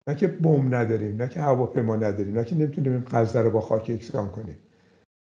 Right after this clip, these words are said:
نمیتونیم سرباز بفرستیم، جایی نداریم.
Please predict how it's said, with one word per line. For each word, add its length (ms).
نمیتونیم 520
سرباز 840
بفرستیم، 540
جایی 180
نداریم. 500